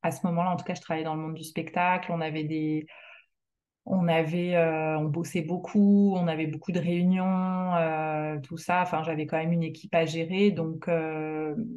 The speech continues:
c'est vrai que le côté, on se décide au dernier moment, il faut, en gros, tu lâches tout et tu dois courir, euh, quand ils te disent, quoi.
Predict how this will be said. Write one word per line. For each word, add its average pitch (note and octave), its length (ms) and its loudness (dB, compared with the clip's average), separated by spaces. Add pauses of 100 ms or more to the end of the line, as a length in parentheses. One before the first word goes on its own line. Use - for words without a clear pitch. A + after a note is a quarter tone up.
(160)
c'est - 200 -6
vrai E3+ 180 0
que - 100 -4
le E3 60 0
côté, F3+ 400 -2
on F3 120 2
se D#3 60 -6
décide E3+ 360 -4
au E3+ 40 0
dernier E3+ 300 2
moment, F#3 640 2
il E3 140 -2
faut, D#3+ 280 -2
en D#3+ 120 -4
gros, E3+ 180 -2
tu - 160 -6
lâches D#3 260 -2
tout F#3+ 280 -4
et D3+ 300 0
tu D#3+ 120 -10
dois D#3 160 -2
courir, E3 480 -4
euh, D3+ 420 -2
quand D3 300 -8
ils - 40 -20
te E3 80 -4
disent, F3+ 340 0
quoi. - 300 0